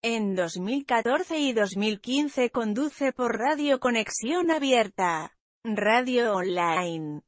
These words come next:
H T T P, W W W con exionabierta com ar, el programa Conexión, Salud y Mente, junto a Miriam Linari.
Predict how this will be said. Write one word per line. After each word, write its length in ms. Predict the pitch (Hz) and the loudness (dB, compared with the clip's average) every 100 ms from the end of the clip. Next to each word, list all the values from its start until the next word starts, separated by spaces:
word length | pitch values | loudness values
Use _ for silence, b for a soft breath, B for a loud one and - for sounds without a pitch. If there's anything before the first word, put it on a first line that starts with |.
| _ | _
H 460 | 185 220 254 - 247 | 2 2 2 -2 0
T 240 | - 285 285 | 2 0 0
T 200 | 302 330 | -4 -2
P, 460 | 262 196 175 151 - | -2 0 -2 -6 -8
W 320 | 202 185 170 | -6 0 0
W 1400 | 180 247 294 294 285 269 208 175 202 233 247 220 226 180 | 2 0 0 2 2 2 0 2 2 2 2 0 2 0
W 680 | 196 202 185 180 165 147 - _ - | 2 0 0 -2 -2 -6 -12 _ -2
con 260 | 220 202 | 0 0
exionabierta 1200 | 214 - 240 214 202 226 202 180 180 160 151 160 _ - | -2 -2 0 2 0 2 0 0 -2 -2 -4 -10 _ -2
com 680 | 254 233 190 165 156 160 - - | 4 6 6 2 -6 -10 -2 2
ar, 360 | 196 175 - _ - | 4 4 0 _ 2
el 280 | 226 208 | 2 2
programa 720 | 202 185 185 240 302 294 277 277 | -2 -2 0 2 2 2 0 0
Conexión, 1040 | 247 233 226 - 220 190 170 156 165 208 _ - | 0 0 -4 0 2 2 0 -6 -10 -16 _ -10
Salud 560 | - 247 220 254 220 | -4 0 0 0 -2
y 140 | 185 170 | -2 -2
Mente, 720 | 220 302 285 277 262 254 254 | 0 2 2 2 4 2 -2
junto 540 | - - 262 285 254 208 | -8 -2 2 2 2 2
a 140 | 165 | 2
Miriam 560 | 214 285 277 269 247 247 | 0 0 2 4 4 2
Linari. 920 | 254 262 247 214 190 175 165 151 | 0 2 2 2 0 -2 -4 -8